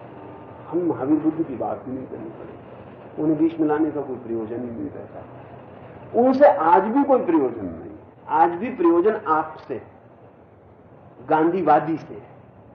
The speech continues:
बुद्धवादी से। ये जो वादी का चित्त है, ये वादी का चित्त कहता है कि आपको जो कहना है वो आप कहो, हमारे बात को मत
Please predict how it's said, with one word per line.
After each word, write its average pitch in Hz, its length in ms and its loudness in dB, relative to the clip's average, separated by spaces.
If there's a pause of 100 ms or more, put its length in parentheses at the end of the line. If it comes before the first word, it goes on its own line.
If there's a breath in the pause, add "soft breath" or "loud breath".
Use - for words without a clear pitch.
(260)
बुद्धवादी 135 680 2
से। - 280 -12 (720)
ये 294 60 2
जो 254 200 2
वादी 196 360 2
का 185 180 -2
चित्त - 420 -12
है, 127 160 -16 (960)
ये 269 200 2
वादी 196 320 4
का 254 140 4
चित्त - 260 -4
कहता 175 320 -2
है - 160 -4 (300)
कि 156 60 -10
आपको 233 340 -4
जो 220 140 -4
कहना 202 360 0
है 196 60 4
वो 170 120 -2
आप 135 260 -4
कहो, 120 220 -10 (720)
हमारे 214 360 4
बात 117 360 0
को 123 60 -8
मत 117 160 -12